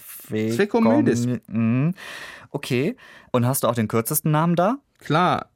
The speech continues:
Speaker 2: Yaio, das ist eine Fledermaus, kurz und knapp.
Speaker 1: Yaio?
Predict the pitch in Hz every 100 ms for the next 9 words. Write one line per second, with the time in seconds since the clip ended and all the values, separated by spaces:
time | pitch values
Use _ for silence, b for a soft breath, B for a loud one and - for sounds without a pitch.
0 | - 165 180 226 226 131 131 - 151 180
1 | 190 135 117 - 160 175 185 180 190 185
2 | _ _ _ _ _ - 120 110 - 117
3 | 196 311